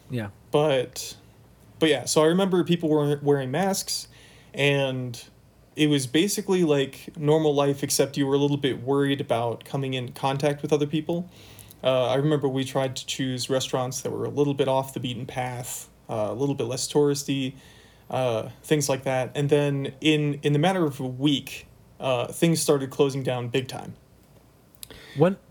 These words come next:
Speaker 1: when was that? What month was that?
Speaker 2: That was still in January.
Speaker 1: Still in January. Okay.
Speaker 2: Yeah. So, um, so, yeah, maybe up until the twenty-seventh, twenty-eighth or something.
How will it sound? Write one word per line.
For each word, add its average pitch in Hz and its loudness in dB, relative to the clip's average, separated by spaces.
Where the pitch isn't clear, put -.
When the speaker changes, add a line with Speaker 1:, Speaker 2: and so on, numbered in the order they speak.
Speaker 1:
when 170 2
was 175 2
that? 143 -2
What 139 -2
month 143 -2
was 156 -2
that? 160 -2
Speaker 2:
That 180 4
was 180 4
still 185 4
in 165 2
January. 139 0
Speaker 1:
Still 180 4
in 160 2
January. 117 -6
Okay. 147 0
Speaker 2:
Yeah. 120 2
So, 131 2
um, 120 0
so, 127 0
yeah, 127 2
maybe 151 2
up 135 0
until 143 0
the 127 -6
twenty-seventh, 131 -2
twenty-eighth 127 -4
or 151 -4
something. 127 -4